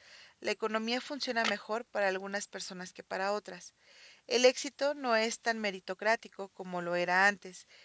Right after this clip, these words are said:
y cuando se alcanza el éxito es recompensado con unos beneficios mayores que en épocas anteriores. No tienes por qué pensar que esto es normalmente correcto o incorrecto. Y una vez más, en esta historia no importa por qué ocurrió.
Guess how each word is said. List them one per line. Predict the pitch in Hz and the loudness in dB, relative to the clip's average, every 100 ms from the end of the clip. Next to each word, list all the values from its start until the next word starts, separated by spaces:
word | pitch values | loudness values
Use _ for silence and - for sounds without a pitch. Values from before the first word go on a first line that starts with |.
| _ - | _ -16
y | 240 | -2
cuando | 226 220 220 | 0 2 0
se | - 226 | 2 4
alcanza | 220 214 247 254 311 | 4 2 -4 0 0
el | 285 | 2
éxito | 233 - - 226 - | 0 -2 -8 -6 -6
es | 220 | -6
recompensado | 226 - 208 196 190 214 202 202 | -6 -6 -8 -8 -8 0 0 0
con | - 196 | -4 -8
unos | 208 196 | -8 -8
beneficios | 185 185 - 185 185 185 | -8 -10 -12 -16 -14 -10
mayores | 180 196 208 247 - | -6 -2 -2 -4 -6
que | 196 | -10
en | 180 | -8
épocas | 180 185 - 190 185 | -10 -12 -14 -14 -12
anteriores. | 175 165 151 180 - - _ - - - - _ | -14 -14 -16 -16 -20 -20 _ -20 -18 -18 -18 _
No | 277 | 0
tienes | 311 359 370 | 2 2 2
por | - 233 | -2 -6
qué | 226 | -8
pensar | - 220 220 220 214 | -4 -4 2 6 4
que | - 220 202 | 2 0 2
esto | 196 - 202 | 2 0 0
es | 196 196 | 2 0
normalmente | 196 190 185 180 180 | -4 -2 -4 -4 -6
correcto | - 185 185 - - - | -4 -2 -2 -4 -10 -6
o | 190 | -2
incorrecto. | 180 180 208 277 - 180 - _ - - - - - _ | -2 -4 -2 -2 -2 -8 -20 _ -20 -20 -20 -20 -20 _
Y | 220 262 | -6 -2
una | 277 294 | 6 8
vez | 277 - | 8 4
más, | 226 220 262 - _ _ _ _ | 0 0 -2 -8 _ _ _ _
en | 233 226 | -2 0
esta | 233 - 247 | -2 -2 -4
historia | 226 - 233 226 - | -4 -6 -4 -4 -6
no | 233 | -8
importa | 240 233 _ 247 262 - | -10 -12 _ 0 0 -2
por | 214 180 | -12 -16
qué | - | -16
ocurrió. | 190 - 175 147 | -16 -16 -14 -14